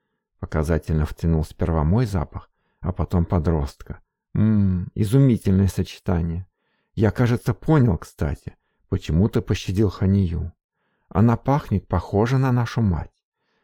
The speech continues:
Так же нежно, только с жасминовыми нотками. "Тебе идет, малютка", отвесил своеобразный комплимент. "Подрастешь, и все мужики твоими будут".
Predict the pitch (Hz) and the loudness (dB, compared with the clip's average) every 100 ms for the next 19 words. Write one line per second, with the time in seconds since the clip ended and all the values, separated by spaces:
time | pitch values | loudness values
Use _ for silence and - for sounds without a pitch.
0 | _ _ - 113 95 104 117 120 85 - | _ _ 0 0 2 2 4 4 2 -2
1 | 60 - _ _ _ 98 92 104 - 98 | -10 -12 _ _ _ -2 0 0 0 -2
2 | - 120 135 113 98 87 87 101 90 - | 0 0 2 2 2 4 4 2 0 -6
3 | 87 - _ _ _ _ _ 104 98 147 | -14 -14 _ _ _ _ _ -2 0 0
4 | 151 110 123 - _ - 175 110 - - | 2 2 2 -6 _ 0 2 0 -4 -14
5 | - _ _ _ _ _ - 92 113 92 | -14 _ _ _ _ _ -6 -2 2 0
6 | - 82 98 107 - 78 64 - 82 92 | 0 -4 0 0 0 -2 -4 -4 -4 -2
7 | 131 120 73 - _ _ _ _ _ - | 2 2 0 -6 _ _ _ _ _ -2
8 | 87 95 87 - 151 - _ _ _ 101 | 2 2 0 -2 -2 -4 _ _ _ -8
9 | - 104 127 135 - 101 - 120 107 98 | -2 0 2 0 -2 -4 0 2 6 6
10 | 90 87 - - | 4 2 -2 -10